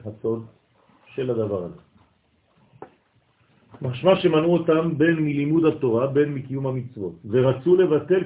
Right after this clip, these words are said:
כל התרי"ג מצוות. זאת אומרת, תרי"ג מצוות שכולן נובעות משורש אחד, נכון? השורש של האלוהות.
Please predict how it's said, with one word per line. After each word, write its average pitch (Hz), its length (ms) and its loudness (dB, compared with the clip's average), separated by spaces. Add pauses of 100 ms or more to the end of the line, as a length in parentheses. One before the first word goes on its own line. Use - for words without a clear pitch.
(100)
כל 220 420 2
התרי"ג 135 600 0
מצוות. 107 400 -12 (1600)
זאת 113 140 -6
אומרת, 139 400 2 (160)
תרי"ג 135 360 2
מצוות 117 460 -4
שכולן 120 920 -4 (1300)
נובעות 123 580 -2
משורש 123 640 -4
אחד, 160 240 -2 (1300)
נכון? 175 320 -2 (180)
השורש 139 500 -2
של 135 280 -2 (1120)
האלוהות. 120 520 -2